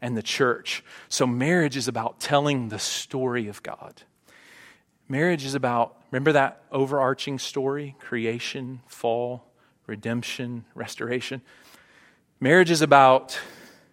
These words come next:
communicating to the world God's design for the world. Marriage is, when it's working well, is a refuge.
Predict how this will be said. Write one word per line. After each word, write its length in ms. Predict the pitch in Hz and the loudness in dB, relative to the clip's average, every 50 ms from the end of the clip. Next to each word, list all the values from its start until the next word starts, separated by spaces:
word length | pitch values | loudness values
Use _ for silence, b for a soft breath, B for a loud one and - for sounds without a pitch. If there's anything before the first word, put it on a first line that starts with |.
| B B B B _ _ _ _ _ _ _ _ _ _ _ _ _ _ _ _ _ - | B B B B _ _ _ _ _ _ _ _ _ _ _ _ _ _ _ _ _ -18
communicating 880 | - - 127 127 131 135 139 139 - - 135 131 123 120 123 120 117 107 | -12 -8 -4 -2 0 0 0 0 -2 0 0 0 0 0 0 -4 -4 -6
to 160 | - - 117 | -8 -10 -8
the 100 | 107 113 | -8 -8
world 580 | 104 107 113 110 107 107 104 98 101 104 - - b b b b b b b - 117 107 | -6 -4 -2 0 0 0 -2 -4 -6 -8 -12 -16 b b b b b b b -14 -8 -4
God's 340 | 113 110 117 113 107 107 107 | -2 0 2 0 0 -2 -6
design 540 | 110 107 101 104 104 101 101 98 98 98 | -8 -8 -6 -6 -6 -6 -6 -8 -8 -10
for 160 | 95 - - 95 | -12 -14 -14 -16
the 80 | 92 | -14
world. 400 | 95 95 90 98 - - - _ _ _ _ _ _ b b b b b b b b b b b b b | -12 -12 -12 -12 -14 -18 -20 _ _ _ _ _ _ b b b b b b b b b b b b b
Marriage 320 | - 113 123 160 175 165 175 | -8 -4 -2 -2 -2 -2 -2
is, 320 | 180 156 139 - - - - _ | -4 -4 -4 -8 -10 -12 -14 _
when 140 | - 123 117 | -10 -6 -6
it's 280 | 123 123 - - - - _ | -4 -4 -4 -6 -6 -8 _
working 580 | - 120 113 117 127 131 - - 135 123 113 107 | -14 -8 -4 -4 -4 -4 -4 -6 -6 -6 -4 -6
well, 320 | 107 107 101 95 92 92 - - _ _ _ _ b b b b b b b b b | -6 -4 -4 -4 -6 -8 -12 -20 _ _ _ _ b b b b b b b b b
is 160 | b 120 104 | b -10 -8
a 60 | 107 98 | -8 -8
refuge. 880 | 95 101 101 101 101 - - 110 98 - - - - - - - - | -6 -6 -6 -6 -6 -8 -14 -16 -16 -16 -18 -18 -20 -20 -20 -20 -20